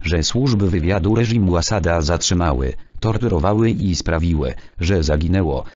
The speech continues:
ponad sto tysięcy osób od wybuchu wojny w dwa tysiące jedenaście roku. Według organizacji Human Rights Watch arbitralne zatrzymania są powszechne na terenach,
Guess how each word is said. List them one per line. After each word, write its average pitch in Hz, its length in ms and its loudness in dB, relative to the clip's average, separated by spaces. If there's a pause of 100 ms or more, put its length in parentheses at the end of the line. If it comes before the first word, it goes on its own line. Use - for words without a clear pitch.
ponad - 340 0
sto 107 220 0
tysięcy 110 680 -2 (500)
osób 95 380 4
od 78 160 -2
wybuchu 82 480 0
wojny 78 360 2
w 67 80 -4
dwa 78 200 0
tysiące 123 440 0
jedenaście 85 680 0
roku. 73 360 -2 (500)
Według 80 440 -2
organizacji 82 720 0
Human 78 460 0
Rights - 540 -6
Watch 95 300 -2
arbitralne 113 720 0
zatrzymania 98 600 0
są 87 280 0
powszechne 98 580 0
na 85 180 0
terenach, 87 640 0